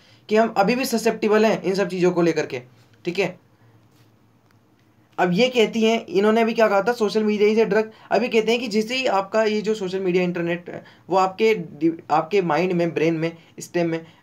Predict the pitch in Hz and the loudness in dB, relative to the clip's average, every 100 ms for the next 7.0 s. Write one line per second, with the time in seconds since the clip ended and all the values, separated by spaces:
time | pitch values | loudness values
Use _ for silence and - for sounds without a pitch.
0 | - 165 185 196 175 180 214 196 185 190 | -6 -4 -2 -2 -2 -2 0 0 0 0
1 | 170 165 175 156 147 175 - _ _ 202 | 0 0 0 0 0 -4 -8 _ _ -8
2 | 180 254 254 202 185 180 180 190 - - | -6 -8 -2 0 0 -2 -4 -6 -12 -10
3 | - 175 214 208 214 - 220 240 240 - | -4 -2 0 0 -2 -2 -2 0 -2 -2
4 | - 196 214 165 165 165 - 170 135 131 | -2 -2 -2 -2 -2 -2 -2 -2 0 0
5 | 151 160 175 170 156 156 _ _ _ _ | -2 -2 -4 -4 -6 -10 _ _ _ _
6 | - - _ _ - 160 165 170 180 | -20 -20 _ _ -2 2 2 4 2